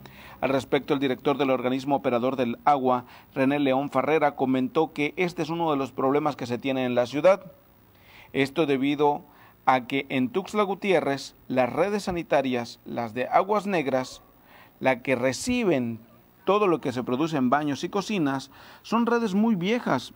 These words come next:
En colonias del centro, dentro del primero y segundo cuadro de la ciudad, estas se hicieron hace entre unos treinta y cincuenta años.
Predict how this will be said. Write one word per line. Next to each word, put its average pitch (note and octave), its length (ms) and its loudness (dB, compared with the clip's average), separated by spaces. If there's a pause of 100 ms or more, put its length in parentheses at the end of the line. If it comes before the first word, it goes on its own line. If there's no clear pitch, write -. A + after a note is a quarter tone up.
(240)
En C3+ 140 0
colonias D3 460 0
del B2 140 -2
centro, D#3 420 -2
dentro B2 380 -2
del A#2+ 120 -2
primero D#3 380 -2
y - 20 -4
segundo C#3 440 -4
cuadro C#3 500 0 (320)
de C#3 100 2
la C3 140 2
ciudad, E3 340 2 (560)
estas B2+ 360 -2
se B2+ 140 -2
hicieron C#3 440 0
hace C#3 420 -2
entre C3 300 0
unos C#3+ 320 -4
treinta D3+ 500 0
y C3+ 320 -4
cincuenta C#3 720 0
años. G#3 440 -2